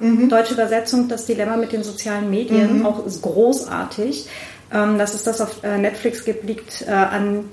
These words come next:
Speaker 2: der Finanzierung, äh, des Films. Ähm, und, äh, d-, die nehmen aber genau da diese ganzen Mechanismen einmal komplett auseinander, wie Social Media halt gebaut ist.
Speaker 1: Mhm.
Speaker 2: Und, ähm, die haben jetzt auch ein, äh, The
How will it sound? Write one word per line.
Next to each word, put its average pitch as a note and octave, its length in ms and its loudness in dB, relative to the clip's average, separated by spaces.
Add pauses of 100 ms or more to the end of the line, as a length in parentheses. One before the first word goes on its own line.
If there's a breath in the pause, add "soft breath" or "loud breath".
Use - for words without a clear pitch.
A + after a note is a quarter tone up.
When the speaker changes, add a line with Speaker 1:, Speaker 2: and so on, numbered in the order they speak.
(160)
Speaker 2:
der G3 320 2
Finanzierung, G#3+ 800 0 (360)
äh, F#3+ 460 2
des G3 240 -6
Films. B3 640 0
Ähm, G3 680 -2 (100)
und, G3 540 -2
äh, G3 280 0
d-, G3+ 140 2
die A3 160 2
nehmen A3+ 200 4
aber G#3 180 2
genau G3+ 320 0
da G3+ 260 2
diese G3+ 260 -2
ganzen G3 300 0
Mechanismen G3+ 540 0
einmal F#3+ 260 0
komplett G3 400 -4
auseinander, G3 480 0
wie G3+ 60 0
Social G3 340 -2
Media F#3+ 380 0
halt F#3 240 -2 (160)
gebaut G3 420 -4
ist. - 160 -14 (120)
Speaker 1:
Mhm. G3 260 2 (400 loud breath)
Speaker 2:
Und, C4+ 580 6
ähm, A3+ 480 4
die G#3+ 160 0
haben A3 180 2
jetzt A3+ 300 -2
auch G#3+ 260 -4
ein, A3 540 -2
äh, G3+ 400 2
The A3 140 2